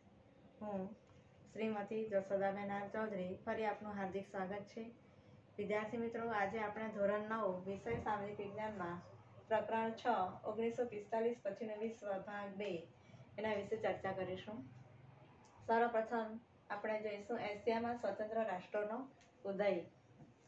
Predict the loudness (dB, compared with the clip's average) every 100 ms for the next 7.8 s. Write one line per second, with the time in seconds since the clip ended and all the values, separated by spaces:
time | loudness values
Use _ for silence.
0 | -20 -20 -20 -20 -20 -20 -20 -20 2 4
1 | 4 2 0 -2 -6 -14 -20 -20 -20 -14
2 | -4 0 2 2 0 4 4 4 4 4
3 | 4 0 -2 -2 2 4 2 0 -6 -14
4 | 0 2 4 8 8 8 6 8 8 8
5 | 6 6 4 4 4 2 0 -6 -2 0
6 | 2 2 2 4 4 4 0 4 4 6
7 | 2 0 0 0 0 0 0 -2